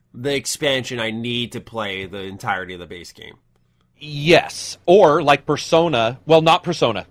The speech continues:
Speaker 2: Sorry, that would be a bad example. But yeah, so what I'm saying is when it, when you look at pay to win,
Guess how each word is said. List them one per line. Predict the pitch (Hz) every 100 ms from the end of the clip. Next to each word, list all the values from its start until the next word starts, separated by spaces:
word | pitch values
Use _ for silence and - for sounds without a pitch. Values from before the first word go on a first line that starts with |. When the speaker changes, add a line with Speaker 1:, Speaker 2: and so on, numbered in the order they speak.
| -
Speaker 2:
Sorry, | - 117
that | 113 113
would | 123
be | 113
a | 101
bad | 101 98
example. | 90 98 90 - - _ _ _
But | 165 160
yeah, | 180 143
so | 82 -
what | 160 170
I'm | 180
saying | 175 185 156
is | 135 117 - _ -
when | 147
it, | 135
when | 131 151 147
you | 143
look | 123 147 -
at | -
pay | - 147
to | 156 127
win, | 107 95 98